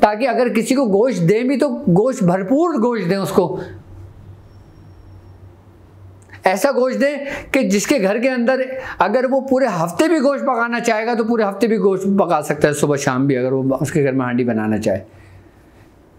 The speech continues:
इतना गोश्त अगर किसी को हम देना चाहें, तो हम आराम से दे सकेंगे, इसलिए हमने रखा है। और बकरे के हमने चालीस हज़ार रुपये रखे हैं।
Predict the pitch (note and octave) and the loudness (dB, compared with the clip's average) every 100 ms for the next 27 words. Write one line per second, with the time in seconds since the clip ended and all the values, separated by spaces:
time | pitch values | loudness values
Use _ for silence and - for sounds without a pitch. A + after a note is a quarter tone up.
0 | - A#3 B3+ C4+ G#3 G#3+ F#3+ F3+ E3+ E3 | -2 0 2 0 0 0 0 0 0 0
1 | E3 E3 D3 C3+ C#3 C#3 D#3 F#3 F3 C#3+ | 0 2 2 2 0 0 -2 0 0 0
2 | D3 E3+ E3 B2+ B2 G#2+ A2 G#2 F#2+ - | 0 0 0 0 -2 -2 -2 -2 -6 -14
3 | - - - - - - - - - - | -20 -20 -20 -20 -20 -20 -20 -20 -20 -20
4 | - - - C#4 - B3+ C4 A3+ F#3+ F#3 | -20 -12 0 0 2 2 2 0 0 0
5 | D3+ - A#2+ A2+ - - - - - - | 0 0 -2 -4 -14 -18 -20 -20 -20 -20
6 | - - - - - - - - - - | -20 -20 -20 -20 -20 -20 -20 -20 -20 -20
7 | - - - - - - - - - F#3+ | -20 -20 -20 -20 -20 -20 -20 2 2 4
8 | D#3+ F#3+ D4 D4 B3+ B3 C4 A3+ G#3 B3+ | 0 2 0 2 0 0 0 0 2 0
9 | A#3 F#3+ E3 D#3+ D3 B2 - G#2 - | 0 0 0 0 0 0 -2 -4 -6